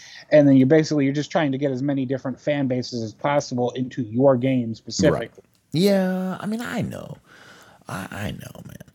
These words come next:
Speaker 2: Um, real quick, let me just kinda go back to the old school. Double Dragon. You ever play Double, did you ever play that one?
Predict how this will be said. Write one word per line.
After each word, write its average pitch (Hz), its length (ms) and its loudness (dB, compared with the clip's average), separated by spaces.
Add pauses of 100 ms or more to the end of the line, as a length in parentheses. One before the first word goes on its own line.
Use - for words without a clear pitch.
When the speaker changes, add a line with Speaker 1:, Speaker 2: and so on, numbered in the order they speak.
(240)
Speaker 2:
Um, 143 480 2 (1080)
real 143 180 10
quick, 69 220 -2
let 92 100 2
me 107 60 6
just 71 140 -2
kinda 76 160 -2
go 67 300 2 (160)
back 73 220 2
to 65 80 -4
the 60 120 0
old 64 280 0
school. 50 280 -8 (160)
Double 92 260 6
Dragon. 64 480 -4
You 87 120 2
ever 113 80 2
play 127 120 10
Double, 95 200 8
did - 580 -2
you 131 60 12
ever 117 100 10
play 90 200 8
that 80 180 6
one? 78 200 2